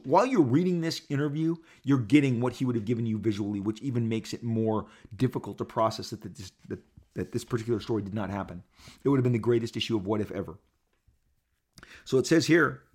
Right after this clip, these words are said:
this story was essentially that with the particular team forming of the Brotherhood of Mu-, Evil Mutants, this team, that Magneto beats everyone. So <clears throat> what does that mean? It says, continuing with John Byrne's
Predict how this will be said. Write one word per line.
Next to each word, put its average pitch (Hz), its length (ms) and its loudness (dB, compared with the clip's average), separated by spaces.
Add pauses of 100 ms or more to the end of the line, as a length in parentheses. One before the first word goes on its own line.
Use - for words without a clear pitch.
(1300)
this 123 220 -2
story 170 280 6
was 139 140 4
essentially 131 420 0
that 113 100 2
with 135 260 -2 (180)
the 120 80 -12
particular 151 320 0
team 120 460 -6 (320)
forming 117 540 -4 (400)
of 107 140 0
the 104 60 -4
Brotherhood 123 320 2
of 113 80 -4
Mu-, 120 360 -4 (160)
Evil 123 180 0
Mutants, 107 360 -2
this 123 160 -2
team, 107 380 -6 (720)
that - 140 -4
Magneto 117 440 2
beats 110 260 -4
everyone. 92 400 -6
So - 320 -4 (180)
<clears throat> - 200 -6 (280)
what 117 120 0
does 113 80 2
that 117 140 -2
mean? 104 140 0
It 85 100 -8
says, - 400 -2 (220)
continuing 120 560 -2
with 120 160 -4
John 113 200 -2
Byrne's 107 280 -2